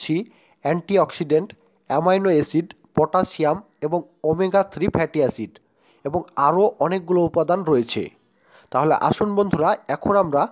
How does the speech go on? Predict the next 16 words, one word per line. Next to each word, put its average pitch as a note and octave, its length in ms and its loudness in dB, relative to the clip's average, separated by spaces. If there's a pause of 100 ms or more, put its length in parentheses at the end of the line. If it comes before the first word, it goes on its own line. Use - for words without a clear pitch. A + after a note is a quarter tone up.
(360)
বাদাম D#3 360 0 (100)
খাওয়ার F#3 220 4 (160)
উপকারিতা F#3 540 0
সম্পর্কে D#3+ 360 -4 (100)
জেনে D3 240 0
নেব। F#2+ 140 -12 (1300)
বাদাম D#3+ 380 2 (260)
হাড়ের F#3 400 0
স্বাস্থ্যের F#3 380 -4 (120)
উন্নতি F3 380 -4
ঘটায়। F#2+ 320 -2 (720)
বেশ E3 260 -2 (120)
কিছু G3+ 180 -6 (100)
গবেষণায় F#3+ 580 0
দেখা D3+ 280 0
গেছে, C3+ 240 -2